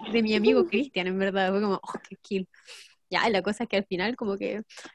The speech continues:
Speaker 1: bajamos un poco, así como, ya como a un lugar como donde pudiéramos llamar a alguien, y llamamos a mi,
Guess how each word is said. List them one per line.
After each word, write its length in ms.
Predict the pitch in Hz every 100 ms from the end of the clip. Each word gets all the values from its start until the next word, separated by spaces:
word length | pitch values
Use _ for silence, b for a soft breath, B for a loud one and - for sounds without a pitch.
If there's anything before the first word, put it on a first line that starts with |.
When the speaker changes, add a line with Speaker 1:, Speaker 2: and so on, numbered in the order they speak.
| b
Speaker 1:
bajamos 520 | 175 170 - 220 294
un 80 | 311
poco, 420 | - 320 359 381 392 _ -
así 180 | 214 208
como, 400 | 247 220 202 185
ya 200 | 190 202
como 260 | 247 233 196
a 60 |
un 120 | 220 233
lugar 200 | 226 233
como 280 | 294 247
donde 200 | 202 196
pudiéramos 400 | 190 196 190 254
llamar 220 | 233 196 214
a 40 |
alguien, 260 | 185 214 370
y 60 | 247
llamamos 260 | 208 220
a 20 |
mi, 100 | 240